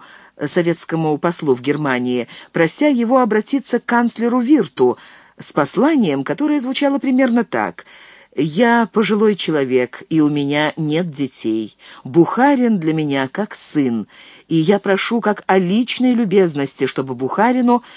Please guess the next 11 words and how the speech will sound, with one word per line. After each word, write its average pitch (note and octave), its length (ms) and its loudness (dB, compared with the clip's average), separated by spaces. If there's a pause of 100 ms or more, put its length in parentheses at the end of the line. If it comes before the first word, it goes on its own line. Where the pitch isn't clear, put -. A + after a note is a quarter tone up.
(120)
была D#3+ 320 4
дана C#3+ 480 0
виза C#3+ 560 -4 (460)
и D#3+ 180 2
предоставлена F3 720 0
возможность F3+ 800 -2 (160)
лечиться D3 640 -2
в E3+ 60 -8
Германии». G#2 840 -4 (400)
Виза D3+ 580 -2 (360)
была B2+ 520 -2